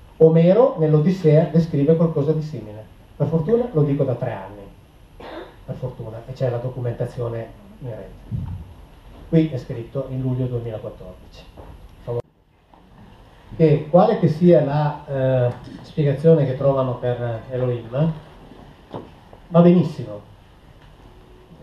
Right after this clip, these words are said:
Non, non vale la pena veramente neanche di dedicare due secondi a dire è vero, non è. Ok, è quella lì,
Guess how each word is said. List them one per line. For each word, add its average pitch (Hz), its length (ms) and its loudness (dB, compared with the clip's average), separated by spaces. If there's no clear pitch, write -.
Non, 135 200 -10
non 139 500 -2
vale 160 260 6
la 147 80 4
pena 160 240 6
veramente 156 640 4
neanche 151 400 2
di 135 120 0
dedicare 127 480 0
due 151 140 0
secondi 151 420 -2
a 120 40 -2
dire 147 260 0
è - 20 -4
vero, 139 220 0
non 127 160 -4
è. 139 100 -6
Ok, - 380 -6
è 165 80 -8
quella 202 220 4
lì, 190 280 4